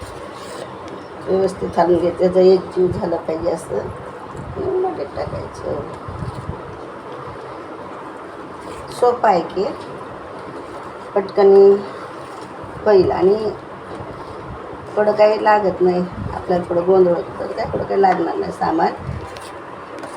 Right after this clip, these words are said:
आता इथे पाच दहा मिनटं तरी असं चांगलं फिरवून घ्यायचं व्यवस्थित. तर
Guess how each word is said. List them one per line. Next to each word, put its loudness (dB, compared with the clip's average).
आता -2
इथे 4
पाच 2
दहा 4
मिनटं 10
तरी 4
असं 2
चांगलं 4
फिरवून 2
घ्यायचं -2
व्यवस्थित. -2
तर 4